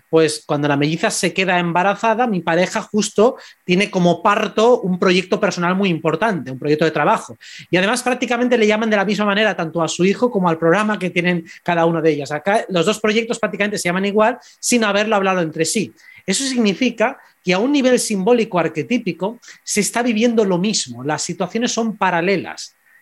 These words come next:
tienen el mismo sustrato simbólico. Sin embargo,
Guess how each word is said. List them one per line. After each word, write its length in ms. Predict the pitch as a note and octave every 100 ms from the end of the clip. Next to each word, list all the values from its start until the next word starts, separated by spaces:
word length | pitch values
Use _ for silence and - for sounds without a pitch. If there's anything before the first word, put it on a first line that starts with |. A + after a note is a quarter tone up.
| _
tienen 460 | - G#3+ A#3+ G3+ - F#3
el 280 | E3+ E3
mismo 380 | E3 A#3 - A#3
sustrato 580 | - G#3 - - G3 F#3+
simbólico. 680 | - D#3 D#3+ F3 A#2+ G#2+ G2 - - -
Sin 300 | - C#4+ D4
embargo, 680 | A#3 A#3+ A#3+ F3 F#3 B3+